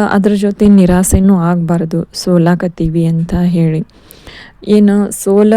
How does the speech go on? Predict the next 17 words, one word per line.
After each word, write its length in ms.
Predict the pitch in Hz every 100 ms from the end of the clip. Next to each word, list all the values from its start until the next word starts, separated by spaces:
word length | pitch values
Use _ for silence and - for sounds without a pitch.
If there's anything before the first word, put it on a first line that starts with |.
| 226
ಮೊದಲ 420 | 208 190 175 185 185 180
ಗೆಲುವಿನ 460 | 175 175 170 185
ಮೆಟ್ಲ 380 | 185 170 165 196
ಅಂತಾರ, 420 | 170 160 165 160
ಹಂಗ 480 | 160 180 185 175 160 160 - _ _ _ _
ನಾವು 360 | 202 214 208 202
ಪ್ರಯತ್ನ 480 | - 185 185 180 220
ಪಡ್ಬೇಕು. 680 | 220 196 175 180 170 156 156 - - - - - -
ಇವಾಗ 380 | 233 226 226 208 208
ನೀವು 260 | 208 208
ಸುಮ್ನೆ 400 | 208 220 233 240
ಹಂಗ 240 | 226 208 214
ಕೂತ್ಕೊಳ್ಳೋಕ್ಕಿಂತ 920 | 208 202 185 - 190 202 196 190 185 196 185
ನಾವು 480 | 185 185 180 165 175 - - -
ಪ್ರಯತ್ನ 400 | 220 233 233 240 240 233
ಪಟ್ವಿ 480 | 233 208 - 208 208
ಅನ್ನೋವಂಥ, 600 | 190 190 196 196 185